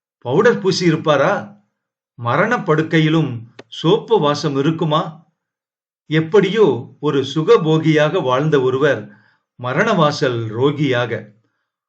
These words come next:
அவளுக்குள் ஊற்றெடுக்கிற கண்ணீர் ஒற்றை கோடாக கன்னத்தில் வழிந்தது. அதை துடைத்துக் கொள்ள கூட தோன்றவில்லை அவளுக்கு.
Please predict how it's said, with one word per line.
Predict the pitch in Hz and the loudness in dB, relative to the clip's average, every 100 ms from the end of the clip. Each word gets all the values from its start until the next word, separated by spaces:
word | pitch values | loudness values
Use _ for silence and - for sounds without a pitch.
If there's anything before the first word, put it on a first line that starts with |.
| _ _ | _ _
அவளுக்குள் | 156 180 208 202 254 240 - | 0 4 4 4 -2 -4 -2
ஊற்றெடுக்கிற | 160 208 175 170 160 160 151 131 117 113 - | -2 0 0 2 2 2 2 2 -2 -8 -16
கண்ணீர் | - 139 170 196 131 - | -6 -2 0 0 -2 -6
ஒற்றை | 113 131 - 220 214 | -12 -12 0 0 2
கோடாக | 147 131 131 123 147 113 107 - _ _ _ _ | -2 -2 -2 2 0 0 -6 -16 _ _ _ _
கன்னத்தில் | _ 123 160 175 175 131 | _ -2 0 0 0 -6
வழிந்தது. | 110 120 139 143 127 76 - _ _ _ _ _ _ | -2 -4 -4 -4 -4 -6 -14 _ _ _ _ _ _
அதை | 151 175 160 | 0 2 2
துடைத்துக் | 156 165 214 247 175 | 4 2 2 -4 0
கொள்ள | 170 151 | 2 2
கூட | - 151 | 0 0
தோன்றவில்லை | 175 151 139 151 147 127 131 | 0 0 0 0 0 0 -2
அவளுக்கு. | 117 117 113 110 110 - | -2 -2 -6 -8 -12 -14